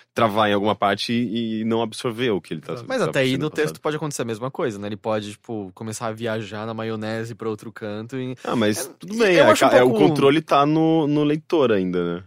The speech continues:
Speaker 3: É que eu acho um pouco injusto dizer que vídeos não são tão profundos, porque há vídeos de análise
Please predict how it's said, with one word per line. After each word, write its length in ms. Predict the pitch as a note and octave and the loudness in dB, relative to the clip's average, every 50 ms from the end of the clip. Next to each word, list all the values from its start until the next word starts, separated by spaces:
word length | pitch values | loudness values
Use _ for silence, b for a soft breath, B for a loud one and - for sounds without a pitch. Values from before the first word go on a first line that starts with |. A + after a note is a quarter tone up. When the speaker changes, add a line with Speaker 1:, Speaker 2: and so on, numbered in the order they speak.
| _ | _
Speaker 3:
É 80 | - G#3 | -4 0
que 80 | G#3 C4+ | 2 2
eu 40 | |
acho 120 | C4+ - C4 | 2 2 2
um 40 | A3 | 0
pouco 200 | B3 A#3 G#3+ A3+ | 0 0 2 0
injusto 300 | G3 E3 E3+ - - F3 | -2 -2 -2 -4 -4 -6
dizer 220 | C#3 B2+ D3+ D3 | -4 -2 -4 -4
que 220 | C3+ - D#3+ D3+ | -4 -6 -6 -6
vídeos 400 | C3+ A#2 A#2+ C#3 C3+ A#2+ A#2+ A#2+ | -6 -6 -6 -8 -8 -8 -10 -10
não 160 | B2 C3+ C3+ C3 | -6 -6 -6 -6
são 200 | - D3 C3 A#2 | -4 -6 -8 -6
tão 100 | C3+ A#2+ | -8 -6
profundos, 460 | - C3+ B2+ - - B2+ B2+ C3 - | -6 -6 -6 -6 -8 -8 -8 -8 -10
porque 240 | - F#3+ - - B3+ | -12 -10 -6 -4 -2
há 100 | A3 D#3+ | -2 -2
vídeos 460 | A#2+ A2 G#2 A2+ A#2 A2+ A2+ A#2 A2+ | -4 -4 -8 -8 -8 -6 -8 -8 -6
de 80 | A#2+ | -6
análise 500 | A#2+ A2+ A2+ A#2+ B2 B2 A#2+ C#3+ D#3 C#3+ | -6 -4 -4 -6 -6 -6 -8 -10 -12 -12